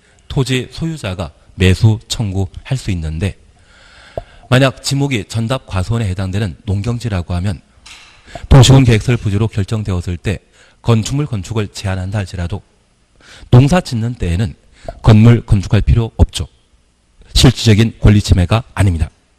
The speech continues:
그래서 모든 도시군 계획설 부지가 매수 청구할 수 있는 것이 아니라 무엇만? 건물 건축할 수 있는 땅인 지목, 대인,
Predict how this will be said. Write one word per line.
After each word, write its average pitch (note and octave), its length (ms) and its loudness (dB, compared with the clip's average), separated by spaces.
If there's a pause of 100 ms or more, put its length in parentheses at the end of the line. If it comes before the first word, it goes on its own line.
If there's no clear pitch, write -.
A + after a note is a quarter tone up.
(540)
그래서 A#2 300 4 (520)
모든 C3+ 360 2
도시군 D3 400 -2
계획설 B2 340 -6
부지가 F#2+ 460 -10 (180)
매수 G2+ 460 -2 (220)
청구할 G#2+ 680 -6
수 - 120 -6
있는 A2+ 220 -6
것이 F2+ 320 -6 (160)
아니라 E2+ 380 -2 (640)
무엇만? G2+ 320 -2 (1300)
건물 B2 420 6 (140)
건축할 G2 420 0
수 G#2 100 -6
있는 G2+ 200 -6
땅인 A#2+ 260 -4 (400)
지목, - 560 -6
대인, F2+ 260 2